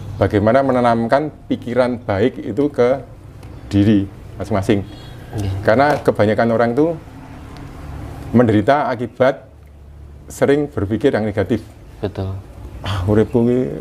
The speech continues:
Speaker 1: sengsara." U-,
Speaker 2: Nah.
Speaker 1: tiap hari uripku sengsara, sengsara tenan. Saya mau ngasih contoh soal pikir ini, orang tua saya, ibu dan ayah saya itu dulu orang miskin, keluarganya orang miskin ya, orang tuanya miskin banget. Tahun tiga puluhan itu.
Speaker 2: Iya.
Speaker 1: Tetapi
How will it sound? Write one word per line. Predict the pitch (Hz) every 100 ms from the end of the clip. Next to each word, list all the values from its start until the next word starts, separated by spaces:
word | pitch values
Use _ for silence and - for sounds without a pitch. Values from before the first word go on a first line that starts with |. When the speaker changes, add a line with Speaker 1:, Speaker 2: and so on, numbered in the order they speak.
| -
Speaker 1:
sengsara." | - 107 120 117 104
U-, | - 82 -
Speaker 2:
Nah. |
Speaker 1:
tiap | - 147
hari | 139 185
uripku | 175 165 190
sengsara, | 160 170 156
sengsara | 131 147 156 139
tenan. | 135 147 117 113 - - - - - - - - - - -
Saya | 139
mau | 175 175
ngasih | - 156 151 156
contoh | 151 170
soal | 156
pikir | 151 143 147 143
ini, | 131 156 185 - -
orang | 135 139
tua | 131 135
saya, | 131 123 92 98 - -
ibu | - - 120
dan | 104 95
ayah | 101
saya | 107
itu | 107 160 151 - - -
dulu | 117 165
orang | 143 139
miskin, | 143 - 120 98
keluarganya | - 120 123 113 139
orang | 127
miskin | 117 135
ya, | 101
orang | 95 104
tuanya | 110 120
miskin | 123 131 -
banget. | 110 87 - - - - -
Tahun | - 104
tiga | 113 -
puluhan | 101 120 110
itu. | 90 - - -
Speaker 2:
Iya. | 98 98 - - - - - -
Speaker 1:
Tetapi | - 120 147 190